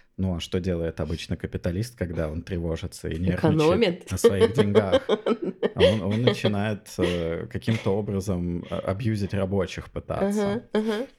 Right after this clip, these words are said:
Speaker 1: Вот, и при этом, поскольку я занимался трансформацией во всей этой конторе, и вся эта трансформация, она была абсолютно, типа, против этой хуйни, она,
Speaker 2: Мгм,
Speaker 1: типа,
Speaker 2: мгм.
Speaker 1: просто зиждется на абсолютно других принципах.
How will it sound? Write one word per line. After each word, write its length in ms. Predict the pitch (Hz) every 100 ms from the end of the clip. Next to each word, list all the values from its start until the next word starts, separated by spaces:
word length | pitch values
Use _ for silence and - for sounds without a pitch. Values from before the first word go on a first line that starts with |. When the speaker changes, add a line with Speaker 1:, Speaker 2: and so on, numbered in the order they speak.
| _ -
Speaker 1:
Вот, 380 | 85 95 85 -
и 20 |
при 160 | - 90
этом, 240 | 92 98
поскольку 420 | 92 - 87 -
я 80 | 85
занимался 500 | 92 98 95 90 -
трансформацией 760 | 98 90 - 92 117 151 - 98
во 100 | 90
всей 240 | - 90
этой 160 | 85 90
конторе, 480 | 90 90 101 98 85
и 20 |
вся 160 | - 82
эта 180 | 85 -
трансформация, 760 | 90 - 90 87 90 - 82
она 140 | 80 80
была 260 | 85 85
абсолютно, 540 | 80 - 85 87 87 82
типа, 260 | 82 -
против 500 | - 82 76 - - -
этой 160 | -
хуйни, 400 | - - 85 90
она, 200 | 80 -
Speaker 2:
Мгм, 140 | 220 214
Speaker 1:
типа, 280 | 214 277 -
Speaker 2:
мгм. 160 | 233 240
Speaker 1:
просто 340 | 226 262 85
зиждется 600 | 85 92 90 80 - 82
на 80 | 82
абсолютно 540 | - - 87 - 82
других 340 | 87 85 90 -
принципах. 600 | 87 80 - - 82